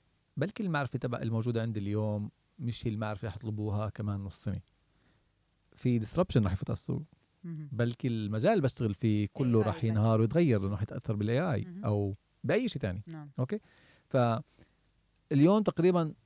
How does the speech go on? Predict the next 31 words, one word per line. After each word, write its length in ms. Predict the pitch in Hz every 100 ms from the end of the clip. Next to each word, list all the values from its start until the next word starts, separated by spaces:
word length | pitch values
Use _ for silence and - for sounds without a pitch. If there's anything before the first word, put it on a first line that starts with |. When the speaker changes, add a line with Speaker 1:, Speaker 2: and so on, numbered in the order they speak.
| -
Speaker 1:
ما 160 | 139
بنقدر 380 | 160 143 123 127
ولا 100 | 131
بأي 160 | 139 135
مجال 260 | 120 131
نحكي 280 | 131 131 123
إنه 240 | 110 107 104
الوضع 340 | 104 131 123
السائد 520 | 107 - 127 156 160
هو 60 | 135
الموضوع، 320 | 120 107 107 -
الوضع 320 | 104 104 104
رح 120 | 95
يكمل 340 | - 101 98
ك-، 140 | 101 - -
إيه، 720 | 113 110 127 107 101 98 107
كذلك 340 | - 101 107 -
الأمر 160 | 104
خلال 220 | - 104
السنة 240 | 95 - 110
الجاي. 280 | 98 - - _ _ _ - _ _ _ _ -
وعلى 140 | 113
المستوى 260 | 147 - 147
الشخصي 480 | - 160 - 120 147 _ _ _ -
كل 160 | 156
شيء 160 | 156 123
بيتطور، 460 | 104 - 139 98 95
يعني 220 | 95 95
stack 300 | - 139 -
تكنولوجي 400 | - 117 117 104
بيتطور، 600 | 92 - 95 95 92 98